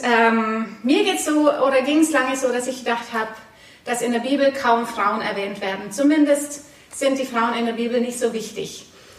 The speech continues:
Aber ich hab entdeckt über die Jahre, dass es wirklich ganz viele Frauen gibt,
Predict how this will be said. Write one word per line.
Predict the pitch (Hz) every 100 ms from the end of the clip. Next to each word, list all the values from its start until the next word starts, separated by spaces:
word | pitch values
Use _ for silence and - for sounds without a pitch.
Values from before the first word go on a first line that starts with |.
| -
Aber | - 247 254 254 247 254
ich | 254
hab | 262
entdeckt | 262 311 427 427
über | 262 247
die | 233
Jahre, | 233 233 254 233
dass | 226 233
es | 233
wirklich | 233 233 -
ganz | 233 247
viele | - 285 285
Frauen | 277 196 208 202
gibt, | 233 262